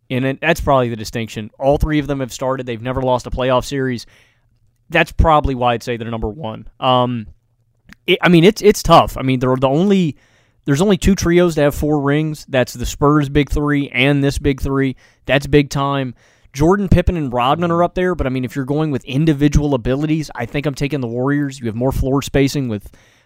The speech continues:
um, all three, with Draymond at his peak. Um, there's Magic, Kareem, and Worthy.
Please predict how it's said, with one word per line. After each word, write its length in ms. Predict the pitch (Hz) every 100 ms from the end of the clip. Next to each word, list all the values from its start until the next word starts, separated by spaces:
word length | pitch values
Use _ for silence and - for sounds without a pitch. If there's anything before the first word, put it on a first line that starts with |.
| -
um, 220 | 107 104
all 240 | 117 127
three, 400 | 135 127 131 135
with 200 | 135 113
Draymond 440 | 113 123 131 127 127
at 60 |
his 120 | 123
peak. 400 | - - 131 - - _ _ _
Um, 540 | 110 113 113 110 110 107 _ _ _ _ _ _ -
there's 180 | 131
Magic, 440 | 117 127 165 170 185
Kareem, 360 | - 160 175
and 140 | 170 139
Worthy. 540 | 147 165 160 160 156